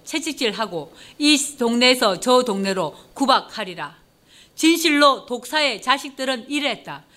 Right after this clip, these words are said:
지금 이 시간에도. 그러므로 의인 아벨, 첫 순교자인 아벨의 피로부터 성전과 제단 사이에서 너희가 죽인 바라가, 바라가는 여호와는 복 주셨다는 뜻이다.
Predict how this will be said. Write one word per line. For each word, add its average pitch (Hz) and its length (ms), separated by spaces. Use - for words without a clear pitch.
지금 277 380
이 302 200
시간에도. 196 640
그러므로 285 580
의인 254 380
아벨, 196 540
첫 320 200
순교자인 254 580
아벨의 262 460
피로부터 226 680
성전과 269 760
제단 254 340
사이에서 208 640
너희가 262 500
죽인 233 380
바라가, 202 580
바라가는 233 680
여호와는 262 520
복 254 200
주셨다는 214 600
뜻이다. 185 400